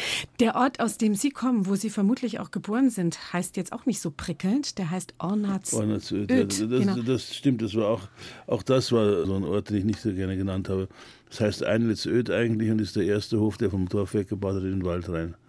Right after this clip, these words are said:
Speaker 1: Praktisch der einzige Hof auch, oder das ganze, der
Speaker 2: Ja.
Speaker 1: ganze Ort besteht aus diesem einen Hof,
Speaker 2: Ja,
Speaker 1: oder?
Speaker 2: genau, das ist ein Einlitzhof.
Speaker 1: Genau. Sind Sie eigentlich da auch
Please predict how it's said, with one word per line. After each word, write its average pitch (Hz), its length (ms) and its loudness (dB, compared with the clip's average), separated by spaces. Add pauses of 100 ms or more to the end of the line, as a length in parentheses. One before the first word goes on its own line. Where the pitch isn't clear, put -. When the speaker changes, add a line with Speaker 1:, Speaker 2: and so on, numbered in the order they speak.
(140)
Speaker 1:
Praktisch 185 300 -4
der 202 140 -4
einzige 196 440 -2
Hof 160 220 -6
auch, 143 160 -8
oder 175 180 -2
das 170 200 -6
ganze, 190 400 -2
der 196 120 -2
Speaker 2:
Ja. - 40 0
Speaker 1:
ganze 185 240 2
Ort 208 120 -2
besteht 214 280 -2
aus 220 100 -4
diesem 208 200 0
einen 214 240 0
Hof, 151 160 -2
Speaker 2:
Ja, 110 100 4
Speaker 1:
oder? 120 100 6
Speaker 2:
genau, 107 120 2
das 104 120 0
ist 104 120 -2
ein 110 120 -2
Einlitzhof. 90 420 -4 (280)
Speaker 1:
Genau. 180 280 -2
Sind 220 200 2
Sie - 100 0
eigentlich 208 260 -2
da 170 160 -4
auch 208 240 -6